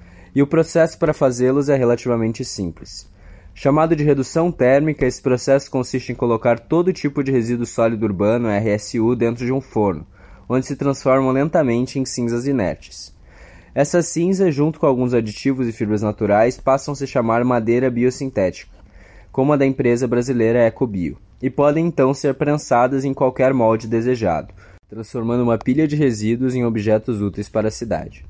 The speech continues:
O aquecimento e a redução não são nem obrigatórios para a utilização desses resíduos como tijolos ou elementos não estruturais, podendo em alguns casos ser apenas triturados e prensados diretamente.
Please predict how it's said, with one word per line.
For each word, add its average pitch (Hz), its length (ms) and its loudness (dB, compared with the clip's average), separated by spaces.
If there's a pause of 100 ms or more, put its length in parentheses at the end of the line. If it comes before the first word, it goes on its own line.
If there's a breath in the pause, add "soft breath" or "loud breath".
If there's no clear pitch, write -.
(300)
O 127 80 0
aquecimento 160 540 0
e - 20 4
a 170 60 4
redução 143 440 0
não 156 160 0
são 147 240 -2
nem 139 220 0
obrigatórios 147 720 2
para 107 140 -4
a - 20 0
utilização 104 500 -2
desses 101 300 -6
resíduos 101 420 -4
como 98 220 -4
tijolos 101 760 0
ou 101 120 0
elementos 104 440 -2
não 104 140 -2
estruturais, 104 800 -6 (380 soft breath)
podendo 131 300 2
em 151 40 2
alguns 120 380 -2
casos 131 400 0
ser 131 160 -2
apenas 127 400 -2
triturados 117 580 -2
e 123 60 -8
prensados 113 640 -4
diretamente. 107 840 -6